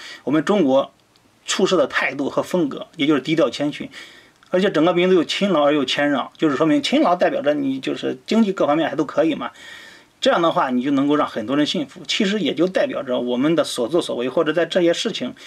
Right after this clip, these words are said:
国际事务的处理过程中的这个态度，能够让我们在国际影响力会进一步加大。尤其这个事情来说，会在影响力会进一步加大。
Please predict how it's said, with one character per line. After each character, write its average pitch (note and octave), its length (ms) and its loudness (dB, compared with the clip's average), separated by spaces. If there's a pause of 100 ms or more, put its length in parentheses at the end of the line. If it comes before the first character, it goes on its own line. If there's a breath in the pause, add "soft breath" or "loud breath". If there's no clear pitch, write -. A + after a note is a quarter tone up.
(120)
国 F#3 160 2
际 G#3+ 100 0
事 G3 160 0
务 F#3 80 2
的 F3 100 2
处 - 200 -2
理 E3+ 100 2
过 D3 160 2
程 B2+ 100 0
中 D#3 140 0
的 D3+ 80 2
这 D#3 140 -2
个 F3+ 100 0
态 G3 260 -6
度， B2+ 240 -8 (340 loud breath)
能 F3 140 2
够 F3 80 4
让 D#3+ 200 2
我 C#3 40 -6
们 C#3+ 280 -2 (200)
在 C#3+ 200 0
国 C#3+ 180 -2
际 E3+ 60 2
影 D3+ 180 2
响 C#3+ 160 -2
力 C#3 80 -2
会 C#3 160 -4
进 E3+ 140 2
一 B2+ 40 2
步 B2+ 120 0
加 C#3 160 -4
大。 - 180 -6
尤 G#3 100 2
其 G#3 140 0
这 - 140 -2
个 C#3+ 80 0
事 D3 120 -2
情 A#2+ 140 -8
来 A#2 140 -6
说， B2 120 -4
会 B2+ 300 -6
在 D3 140 0
影 C#3 160 2
响 B2+ 120 -4
力 B2+ 80 -4
会 C#3 120 -8
进 F3 180 -2
一 C3+ 40 0
步 B2 100 -4
加 B2 160 -10
大。 B2 180 -12